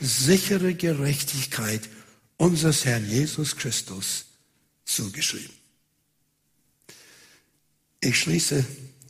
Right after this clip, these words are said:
mit dieser Frage. Wurdest du jemals durch den Glauben an Jesus Christus gerechtfertigt? Oder versuchst du immer noch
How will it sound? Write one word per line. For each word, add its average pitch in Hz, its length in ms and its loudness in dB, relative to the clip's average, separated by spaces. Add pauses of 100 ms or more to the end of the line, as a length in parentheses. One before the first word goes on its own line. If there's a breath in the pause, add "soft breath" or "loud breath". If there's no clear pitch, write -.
(140)
mit 165 220 -6
dieser 131 260 0
Frage. 90 400 -4 (1900 soft breath)
Wurdest 131 360 2
du 151 60 4
jemals 139 480 2
durch 131 180 0
den 127 180 -2
Glauben 110 420 -2 (800)
an 123 180 -4
Jesus 135 400 0
Christus - 600 -6 (640)
gerechtfertigt? 131 760 -2 (2250 loud breath)
Oder 143 240 6
versuchst 151 440 4
du 156 60 2
immer 143 200 2
noch 123 200 2